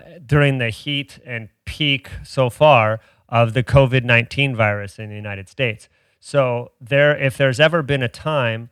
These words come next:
uh, where there's been economic and growth uncertainty, G D P uncertainty, uh, in the United States and in the global economy, uh, it is now. And, uh, it reaches me at an interesting time where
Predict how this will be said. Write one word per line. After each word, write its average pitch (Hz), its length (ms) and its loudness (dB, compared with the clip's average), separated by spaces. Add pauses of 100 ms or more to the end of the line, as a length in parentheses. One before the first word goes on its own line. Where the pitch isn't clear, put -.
(300)
uh, 113 240 0
where 123 360 -2
there's 123 260 -4
been 127 220 -4
economic 120 920 -4
and 117 200 -6
growth 127 380 0
uncertainty, 120 720 -4
G 127 160 -2
D 120 120 -2
P 123 180 0
uncertainty, 113 920 -4
uh, 107 220 0
in 135 120 0
the 139 60 4
United 117 280 0
States 110 480 -4
and 117 100 -4
in 113 140 -4
the 110 260 0
global 117 360 0
economy, 110 580 0 (400)
uh, 110 240 -2
it 151 160 -2
is 117 340 -2 (120)
now. 113 500 0 (480)
And, 113 420 -2
uh, 110 420 -2
it 131 180 -6
reaches 139 360 2
me 147 240 2
at 139 80 0
an 120 80 0
interesting 113 460 -4
time 117 340 0
where 110 320 -2